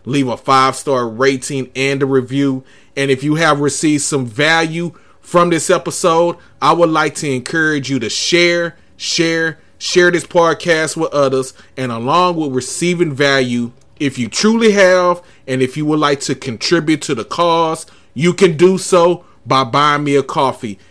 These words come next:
That's your way of leaving a contribution and or a tip. And you can buy me a coffee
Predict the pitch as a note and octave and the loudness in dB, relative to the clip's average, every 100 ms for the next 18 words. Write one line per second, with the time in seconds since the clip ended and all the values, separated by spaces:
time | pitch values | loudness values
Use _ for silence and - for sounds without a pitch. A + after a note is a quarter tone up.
0 | _ - F3+ G3 F#3+ D#3+ C#3+ D#3 D3+ - | _ 4 4 4 2 2 2 0 0 -2
1 | B2+ B2 D3 D3 C3 B2 D#3 C3+ C#3 B2 | -4 0 0 0 -2 -4 -6 -6 -6 -4
2 | C3+ B2+ B2 - C#3 D3 C3+ C3+ C#3 A#2 | -4 -4 -6 -6 -4 -4 -4 -2 -2 -2
3 | A2+ - F3+ F3+ - - _ _ _ _ | -6 0 4 4 2 -6 _ _ _ _
4 | - C3 B2+ C3 D#3+ - D#3 C3 - _ | -6 -4 -2 -2 -2 -2 -2 -2 -6 _
5 | _ - G#2+ F3 F3 D#3+ C#3+ B2+ D3 C3+ | _ -6 4 6 6 4 2 2 0 0
6 | B2+ C3+ A#2+ | 0 -4 -6